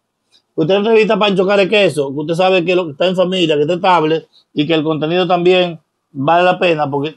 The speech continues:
u-, usted que lo llamó porque usted investigó de él. No le dé ochocientos pesos, ni setecientos,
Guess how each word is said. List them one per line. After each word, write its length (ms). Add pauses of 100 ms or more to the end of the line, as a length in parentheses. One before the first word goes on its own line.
u-, 160 (120)
usted 240
que 100
lo 60
llamó 340
porque 200
usted 160
investigó 440
de 140
él. 200 (1120)
No 200
le 160
dé 680
ochocientos 600
pesos, 400
ni 100
setecientos, 760